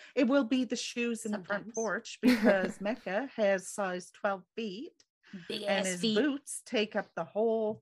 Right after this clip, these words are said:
Speaker 1: freaking porch. <laughs>
Speaker 2: Mm-hmm.
Speaker 1: Right? Yeah, but, uh, your father and I enjoy stuff together, so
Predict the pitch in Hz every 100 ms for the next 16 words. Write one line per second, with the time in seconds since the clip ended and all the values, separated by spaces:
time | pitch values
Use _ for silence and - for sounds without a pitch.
0 | - 226 - 185 190 226 262 180 277 415
1 | - - - 254 - 247 440 247 - -
2 | - - - - _ 285 254 240 196 196
3 | 185 185 302 392 - - _ _ - -
4 | - _ _ 190 175 165 - - 190 -
5 | - 175 156 147 - - 185 - 240 190
6 | 147 143 143 143 - 151 143 - 147 151
7 | - 160 147 147 139 165 _ _ - -
8 | 160